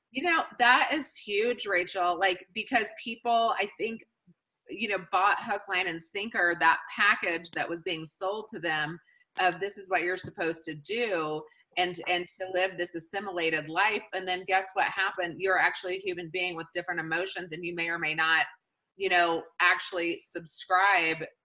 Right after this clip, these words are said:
to the, the story that you were supposed to buy into. I mean, and I think you bring up a really great point just about what you guys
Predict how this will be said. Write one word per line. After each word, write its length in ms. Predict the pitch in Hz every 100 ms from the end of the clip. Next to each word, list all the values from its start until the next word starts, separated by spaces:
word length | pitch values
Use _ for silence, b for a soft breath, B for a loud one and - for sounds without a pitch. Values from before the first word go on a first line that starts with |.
| -
to 600 | 190 180 170 165 165 165 _ _ _ _ _ _ _ _ _ _ _ 180 160
the, 340 | 190 185 180 - 151 175
the 140 | 180 196
story 680 | - 214 240 262 175 160 160
that 160 | 165
you 200 | 175 180
were 120 | 170 160
supposed 460 | - - 165 160
to 80 | 165
buy 200 | 151 147
into. 520 | 147 147 - 135 98 -
I 100 | 185
mean, 180 | 190 180 -
and 100 | 170
I 100 | 170
think 260 | 190 196
you 140 | 170 160
bring 260 | 165 160
up 160 | 151 147 -
a 60 | 156
really 540 | 147 156 147 143 -
great 280 | - 156 143 -
point 320 | 175 165 147 131
just 240 | 147 -
about 340 | 135 143 139 - b b -
what 340 | 165 170 160 - - _ _
you 440 | 175 151 170 190
guys 260 | 190 160 156